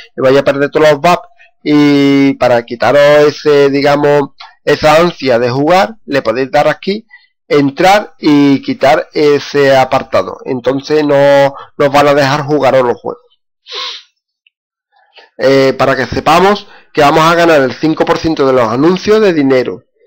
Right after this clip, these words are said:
que eso se me ha olvidado antes decirlo. Que vean vuestros referidos y el diez por ciento de las campañas que creen vuestros referidos, para que lo sepáis, que esto se me ha olvidado antes decirlo.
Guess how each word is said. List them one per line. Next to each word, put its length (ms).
que 120
eso 200
se 160
me 80
ha 40
olvidado 400
antes 340
decirlo. 360
Que 160
vean 540
vuestros 400
referidos 640
y 60
el 140
diez 140
por 140
ciento 280
de 60
las 100
campañas 600
que 200
creen 400
vuestros 360
referidos, 540
para 220
que 80
lo 100
sepáis, 440
que 80
esto 200
se 100
me 100
ha 20
olvidado 280
antes 340
decirlo. 400